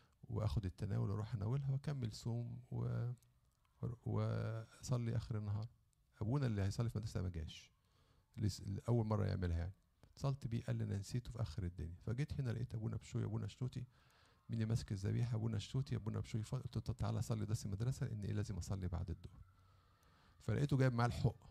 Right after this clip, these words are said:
<laughs> "راح فين يا أبونا؟" قال لي: "راح لفلانة عشان قالوا إن أبونا بشوي ظهرها، فهو عاوز إيه يروح ياخد بركتها لأن هو على اسم أبونا بشوي كامل".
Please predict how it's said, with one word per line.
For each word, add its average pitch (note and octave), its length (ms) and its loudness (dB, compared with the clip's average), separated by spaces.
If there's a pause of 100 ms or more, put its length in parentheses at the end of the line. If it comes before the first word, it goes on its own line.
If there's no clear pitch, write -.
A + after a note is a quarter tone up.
(120)
<laughs> - 200 -14
"راح - 180 2
فين B2 240 4
يا A2+ 60 6
أبونا؟" A2 320 6 (160)
قال B2 100 4
لي: A2+ 80 4
"راح A2 260 2
لفلانة A#2+ 460 4 (840)
عشان G#2+ 220 2
قالوا A#2 220 8
إن G#2+ 60 4
أبونا G#2 220 4
بشوي G2+ 260 0
ظهرها، G2 580 4 (240)
فهو A2 280 4
عاوز G2+ 340 2
إيه G2 120 2
يروح G2+ 220 0
ياخد G2+ 220 0
بركتها F#2 420 0
لأن F2+ 140 0
هو G2+ 180 4
على F#2+ 220 0
اسم - 220 -4
أبونا G#2 180 -2
بشوي A2 240 -2
كامل". G#2+ 360 -2